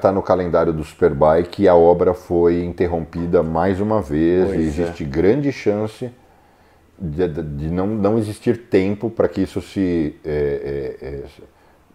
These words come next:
Speaker 1: se, seja resolvido e a gente possa, é, ter a etapa confirmada lá.
Speaker 2: Uhum.
Speaker 1: Então, ah, tudo indica, e tem uma grande chance, de que a prova vá pro Paraná.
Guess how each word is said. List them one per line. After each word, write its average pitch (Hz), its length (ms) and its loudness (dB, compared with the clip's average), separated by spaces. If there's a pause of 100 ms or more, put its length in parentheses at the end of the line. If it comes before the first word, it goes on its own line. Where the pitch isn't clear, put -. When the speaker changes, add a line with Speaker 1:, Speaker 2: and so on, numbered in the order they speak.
Speaker 1:
se, - 260 -12
seja 85 300 0
resolvido 87 840 0
e 98 140 -2
a 92 60 2
gente 90 200 -6
possa, 104 640 2 (560)
é, 82 160 -2
ter 90 240 0
a 90 100 4
etapa 90 380 0
confirmada 107 880 0
lá. 117 580 2
Speaker 2:
Uhum. 90 600 -10
Speaker 1:
Então, 104 360 0 (220)
ah, 101 400 -4 (340)
tudo 127 240 0
indica, 90 680 -2 (100)
e 80 80 -12
tem 87 160 -4
uma 82 120 -2
grande 104 380 2
chance, 107 580 -2 (460)
de 78 140 -8
que 98 120 0
a 90 60 4
prova 90 500 4
vá 90 300 4
pro 101 160 -4
Paraná. 110 560 2